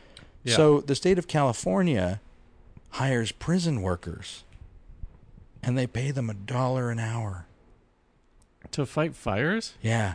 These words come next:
Speaker 1: Is that real?
Speaker 2: It is.
Speaker 1: How can that be? If I was a prison worker, I'd be like, "No."
Speaker 2: They get time taking off of their, uh,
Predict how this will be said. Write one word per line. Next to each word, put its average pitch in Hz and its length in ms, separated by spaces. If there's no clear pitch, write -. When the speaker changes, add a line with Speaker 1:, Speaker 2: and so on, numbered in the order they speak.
Speaker 1:
Is 127 80
that 190 120
real? 117 400
Speaker 2:
It 117 100
is. 123 420
Speaker 1:
How 180 180
can 202 160
that 185 200
be? 147 320
If 143 160
I - 20
was 185 140
a 170 40
prison 175 280
worker, 143 200
I'd 123 140
be 117 100
like, 107 220
"No." 117 320
Speaker 2:
They 131 300
get 131 340
time 123 420
taking 104 380
off 98 300
of 87 160
their, 92 340
uh, 87 280